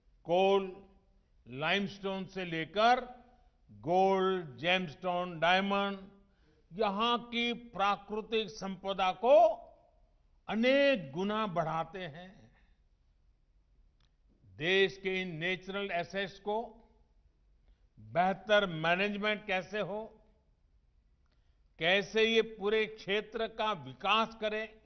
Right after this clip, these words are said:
लोगों का विकास करें,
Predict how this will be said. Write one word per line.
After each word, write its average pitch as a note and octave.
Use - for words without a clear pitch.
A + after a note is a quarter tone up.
लोगों F3+
का A#3
विकास A3
करें, A3